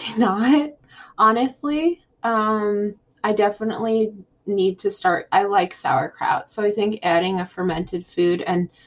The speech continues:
taking a probiotic might help. Um, and I'll try the apple, apple cider vinegar, um, as well. But no, I haven't really drank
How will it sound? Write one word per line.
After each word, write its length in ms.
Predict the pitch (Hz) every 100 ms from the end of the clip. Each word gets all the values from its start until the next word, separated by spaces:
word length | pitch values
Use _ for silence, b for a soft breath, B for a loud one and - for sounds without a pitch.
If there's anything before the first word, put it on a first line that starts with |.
| b _
taking 340 | - 190 190
a 60 | 190
probiotic 760 | - 185 175 160 156 175 196
might 200 | 214 196
help. 460 | 202 208 202 214 - _ _ _ - - -
Um, 300 | 185 165 165
and 100 | 170
I'll 140 | 170 170
try 320 | - 170 170
the 540 | 170 170 165 165 180 - _ _ _ _ -
apple, 360 | 180 - 165 - _
apple 300 | 170 170 165
cider 500 | 170 - - 165 160
vinegar, 720 | 160 160 151 151 160 - 175 - _ _ _ -
um, 360 | 165 151 143 -
as 260 | 147 165 165
well. 640 | 170 147 147 185 262 262 _ _ _ -
But 580 | 185 175 160 131 - _ _ -
no, 280 | 190 165 160
I 80 | 165
haven't 420 | 175 170 175 160
really 500 | 165 165 165 165 165 _ _ _ _ _
drank 420 | 185 165 170 -